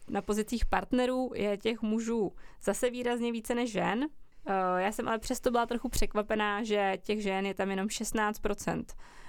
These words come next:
což si myslím, že je samozřejmě, eh, jako žalostně málo. A, eh, doufám, že jsou si toho ty advokátní kanceláře vědomy a, a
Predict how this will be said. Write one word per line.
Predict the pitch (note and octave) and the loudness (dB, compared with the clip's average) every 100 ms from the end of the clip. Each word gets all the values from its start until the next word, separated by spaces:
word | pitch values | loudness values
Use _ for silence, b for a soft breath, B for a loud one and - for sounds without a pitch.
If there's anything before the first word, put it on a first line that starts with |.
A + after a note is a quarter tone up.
| B | B
což | - G#3+ | -4 -2
si | - | 0
myslím, | G#3+ G#3 - G3+ | -2 -2 -2 0
že | G#3+ | 2
je | G3 F#3+ F#3 G#3 | 2 2 0 0
samozřejmě, | G3+ F#3 F#3+ A3 F#3+ F#3+ F#3 F#3+ G3 - | -2 -2 -2 0 0 0 0 0 -2 -2
eh, | F#3 F3+ | 0 0
jako | F3+ F3 | -2 -4
žalostně | F#3+ F#3+ F#3+ - G3+ | -2 0 0 -2 0
málo. | F#3 F3 E3+ E3 E3+ B B B - | 0 2 2 0 -4 B B B -8
A, | - F3+ E3+ E3+ E3+ - | -2 0 0 -2 -4 -8
eh, | - F3 E3+ E3+ | -4 -2 0 0
doufám, | F#3 F#3 - F#3 F#3+ | -2 -2 0 0 0
že | G3+ F#3+ F3 F3+ F3+ - | -2 0 0 -2 -4 -6
jsou | - F#3 | -4 -4
si | G3 | -4
toho | - G3+ | -2 -2
ty | - | -2
advokátní | F#3 F3+ F#3 F3+ F#3+ F3+ | -4 -2 -2 -2 -4 -4
kanceláře | F#3 F#3 F#3+ F3+ G#3 | -6 -2 0 0 -2
vědomy | F#3 E3+ E3+ F3 F3+ | 0 2 2 2 0
a, | - E3+ B B B B | 0 -2 B B B B
a | - | -8